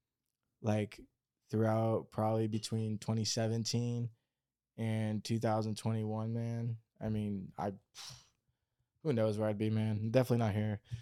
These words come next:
I'll tell you that. You know what I mean? So, you know, it's, uh, there's so many benefits to it. There's so many benefits to not doing it. And, you know, like,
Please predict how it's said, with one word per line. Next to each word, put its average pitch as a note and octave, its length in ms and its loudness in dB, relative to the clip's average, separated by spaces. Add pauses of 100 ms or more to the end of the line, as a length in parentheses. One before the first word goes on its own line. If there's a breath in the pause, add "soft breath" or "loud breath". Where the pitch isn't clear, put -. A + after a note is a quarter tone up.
(340 loud breath)
I'll A#2 80 0
tell A#2 160 2
you A2+ 80 4
that. A2 380 2
You G#2+ 100 0
know A2+ 80 2
what A2+ 100 4
I A2+ 80 4
mean? A2+ 220 2
So, A2+ 320 4
you A2 160 2
know, A2 160 2
it's, G#2+ 180 0
uh, B2+ 280 -4
there's A#2+ 180 2
so D#3 160 8
many D3 180 6
benefits A#2 580 2
to A2+ 100 2 (140)
it. A2+ 60 0
There's A2 140 0
so B2 140 0
many A#2 180 0
benefits G#2+ 600 -2
to G#2+ 60 -2
not A2 260 2
doing A2 320 0
it. G#2+ 280 0
And, G2+ 340 -2
you G#2 100 -2
know, G2+ 180 -2
like, G2 280 -2